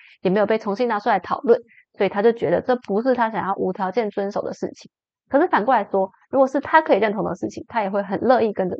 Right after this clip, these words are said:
做。所以他就发现啊，他在东京打拼的日子，并不是在他自己亲身体验后，真的觉得很向往、很想做、充满了快乐才做的，而是父母的期待、社会的认同，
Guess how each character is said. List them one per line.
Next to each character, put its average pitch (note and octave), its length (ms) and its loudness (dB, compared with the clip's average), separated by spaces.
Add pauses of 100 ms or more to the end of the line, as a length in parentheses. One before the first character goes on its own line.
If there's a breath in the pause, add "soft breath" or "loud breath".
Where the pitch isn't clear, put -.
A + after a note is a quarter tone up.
做。 - 140 -8 (500)
所 F#3 80 -2
以 F3+ 40 2
他 F#3+ 120 0
就 G#3 140 -2
发 G3+ 220 -2
现 G#3 260 -2
啊， - 140 -8 (180)
他 - 100 -12
在 D4+ 120 4
东 C#4+ 220 2
京 C#4 160 -2
打 A#3 160 2
拼 B3 140 -4
的 A3 80 -4
日 A#3 180 -2
子， A3+ 200 -8 (340)
并 C4 220 4
不 G#3 120 0
是 A#3+ 120 -2
在 A#3+ 180 2
他 C4+ 300 -2
自 C#4 200 -4
己 - 260 -8
亲 D4 180 -2
身 E4 180 -2
体 - 200 -10
验 A3+ 180 0
后， - 260 2 (120)
真 F#4 180 2
的 G4 80 4
觉 A3+ 100 4
得 G3+ 120 2
很 G3 200 -2
向 B3+ 240 -2
往、 G#3 160 -2
很 G3+ 240 -4
想 A#3 240 -4
做、 - 220 0
充 B3 160 -8
满 A#3 140 -2
了 - 120 -8
快 C4 240 2
乐 A3 140 0
才 - 160 -12
做 - 300 -2
的， - 120 -10 (320 soft breath)
而 G3+ 140 0
是 A#3 240 -2
父 B3+ 160 2
母 G3 140 2
的 F3+ 120 0
期 G3+ 220 -6
待、 C4 300 2
社 D#4+ 180 0
会 E4 140 0
的 D4 100 0
认 D4 240 -2
同， - 200 -12